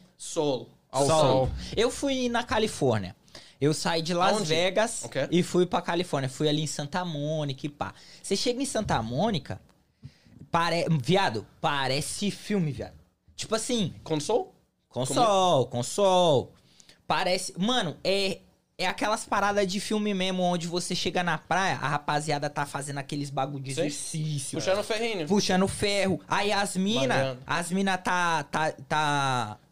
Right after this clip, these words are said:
Speaker 3: é, fazendo bagulho de jogando pro alto e os caralho. Eu falei, "Caralho, isso eu tô falando dia de semana?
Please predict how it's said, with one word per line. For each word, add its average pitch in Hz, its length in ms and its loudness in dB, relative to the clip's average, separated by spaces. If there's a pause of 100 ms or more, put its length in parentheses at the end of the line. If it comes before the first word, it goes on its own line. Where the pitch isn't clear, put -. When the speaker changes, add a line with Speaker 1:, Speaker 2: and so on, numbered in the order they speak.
(100)
Speaker 3:
é, 131 360 2 (640)
fazendo 165 380 -2
bagulho 165 360 0
de 139 120 -8
jogando 160 300 0
pro 247 280 0
alto 170 480 0
e 185 40 0
os - 120 -6
caralho. 185 400 -4 (320)
Eu 254 80 -10
falei, 285 240 -2
"Caralho, 311 580 2
isso 185 420 4
eu 185 40 4
tô 185 120 -2
falando 175 340 2
dia 165 160 0
de 151 100 -10
semana? 151 600 -6